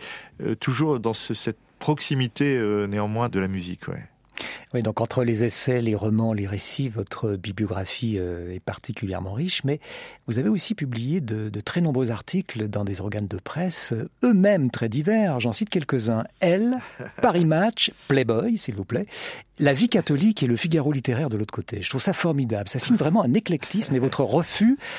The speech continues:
Speaker 2: d'appartenir à une chapelle.
Speaker 1: Oui, enfin, en l'occurrence, euh, à, <laughs> à l'époque où j'écrivais tous ces articles, c'était moins par éclectisme que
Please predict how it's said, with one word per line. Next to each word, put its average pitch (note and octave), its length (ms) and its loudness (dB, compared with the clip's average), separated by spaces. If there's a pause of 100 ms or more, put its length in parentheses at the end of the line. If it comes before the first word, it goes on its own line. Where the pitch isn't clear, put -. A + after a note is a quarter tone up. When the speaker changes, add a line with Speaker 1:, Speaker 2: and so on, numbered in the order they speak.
(120)
Speaker 2:
d'appartenir C#3 580 2
à C3 60 4
une A#2+ 80 4
chapelle. F#2 560 -4 (560)
Speaker 1:
Oui, C#3+ 140 4
enfin, C#3+ 200 2
en C#3+ 160 0
l'occurrence, C#3 640 2
euh, G#2+ 260 4
à, A2 220 -2 (100)
<laughs> - 120 -4
à C3 40 4
l'époque C3 640 -2
où A#2+ 40 -2
j'écrivais A2 500 -2
tous A2 140 -8
ces G#2 240 -2
articles, C#3 380 -2 (440)
c'était - 280 -2
moins B2+ 240 2
par A#2 200 0
éclectisme G#2+ 720 -4
que G#2 120 -4